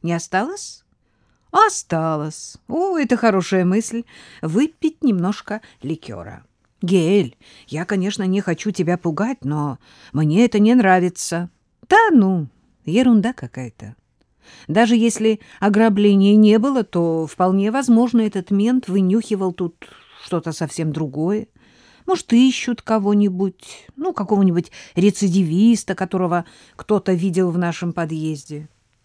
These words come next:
Может, у него тут баба живет». «У мента?»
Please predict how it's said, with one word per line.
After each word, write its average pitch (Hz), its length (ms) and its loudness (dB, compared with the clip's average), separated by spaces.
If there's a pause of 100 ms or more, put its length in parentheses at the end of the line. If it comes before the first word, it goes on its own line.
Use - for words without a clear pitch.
(180)
Может, 254 240 0
у 294 40 -2
него 285 160 2
тут 285 180 0
баба 208 540 4
живет». 208 560 0 (480)
«У 202 180 4
мента?» 214 540 2